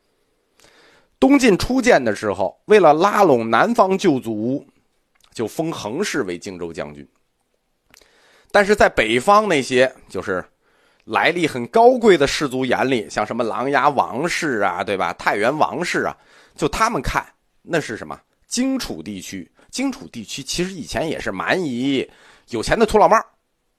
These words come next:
就是暗中的瞧不起你啊。表面上你是荆州将军，我暗中瞧不起你。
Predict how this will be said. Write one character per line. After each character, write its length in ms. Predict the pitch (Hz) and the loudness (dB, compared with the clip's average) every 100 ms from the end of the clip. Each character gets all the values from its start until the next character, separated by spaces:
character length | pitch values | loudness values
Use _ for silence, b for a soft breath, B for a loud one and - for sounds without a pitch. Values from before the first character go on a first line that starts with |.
| _ _ _ _ | _ _ _ _
就 120 | - | -14
是 80 | 110 | -8
暗 320 | - 254 175 | -2 -2 -2
中 160 | 127 143 | -6 -6
的 100 | 120 | -6
瞧 180 | - 98 | -4 -6
不 120 | 117 | -6
起 280 | - - 85 | -6 -8 -10
你 160 | 104 _ - | -12 _ -6
啊。 100 | 104 | -2
表 200 | 113 104 | 0 2
面 180 | 208 180 | 2 2
上 160 | 120 | 0
你 100 | 98 | -2
是 120 | 87 | -10
荆 160 | 98 101 | -10 -10
州 100 | 92 | -8
将 160 | 95 90 | -8 -8
军， 140 | 92 | -4
我 40 | |
暗 200 | 85 220 | -2 -2
中 120 | 131 113 | -4 -6
瞧 140 | 82 | -8
不 80 | - | -8
起 220 | - 69 | -12 -18
你。 100 | - | -20